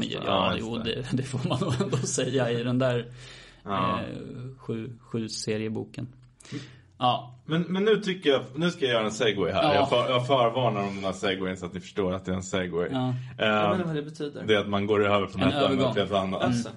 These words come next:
Speaker 2: På ett planerat sätt
Speaker 1: Ja.
Speaker 2: som ska låta
Speaker 1: Mm.
Speaker 2: spontant.
Speaker 1: Mm.
Speaker 3: Gör det.
Speaker 2: Ehm,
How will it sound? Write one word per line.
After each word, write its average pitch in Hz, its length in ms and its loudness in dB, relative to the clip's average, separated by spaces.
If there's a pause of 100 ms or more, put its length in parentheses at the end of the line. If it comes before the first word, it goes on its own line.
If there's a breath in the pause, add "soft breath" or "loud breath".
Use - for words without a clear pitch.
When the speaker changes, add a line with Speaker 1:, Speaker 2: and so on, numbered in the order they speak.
Speaker 2:
På - 80 0
ett 101 100 -2
planerat 101 560 0
sätt 104 180 2
Speaker 1:
Ja. 120 80 -2
Speaker 2:
som 90 180 2
ska - 140 0
låta 98 220 2
Speaker 1:
Mm. 98 100 0
Speaker 2:
spontant. 95 480 -2
Speaker 1:
Mm. 120 140 -2 (120)
Speaker 3:
Gör 139 220 -2
det. - 380 -8
Speaker 2:
Ehm, 104 340 -2